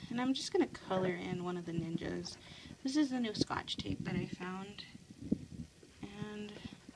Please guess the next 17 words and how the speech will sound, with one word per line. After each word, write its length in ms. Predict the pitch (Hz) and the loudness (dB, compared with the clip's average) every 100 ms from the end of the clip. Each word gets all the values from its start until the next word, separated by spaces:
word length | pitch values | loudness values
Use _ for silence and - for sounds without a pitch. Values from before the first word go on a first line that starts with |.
| - - - - - - - - - - | -20 -20 -20 -20 -20 -18 -12 -12 -10 -6
you 160 | - 233 | -2 0
can 160 | 240 - | 2 2
see 220 | 277 269 | 2 0
it's 120 | - | 0
kinda 300 | - 349 311 | 0 2 4
like 160 | 226 180 | 2 -2
rubbing, 480 | 175 175 185 196 202 | 0 0 0 -4 -2
but 180 | 180 - | -2 -2
when 140 | 196 | -4
you're 120 | 190 | -6
writing, 640 | 185 175 175 196 214 220 226 - - - | -2 -2 -2 -2 -2 -2 -6 -8 -16 -12
it 60 | |
would 140 | 214 190 | -12 -4
be 100 | 208 | -2
a 60 | 190 | 0
lot 360 | 175 170 - - | 2 0 0 -2
better. 340 | 175 180 196 | 0 0 -4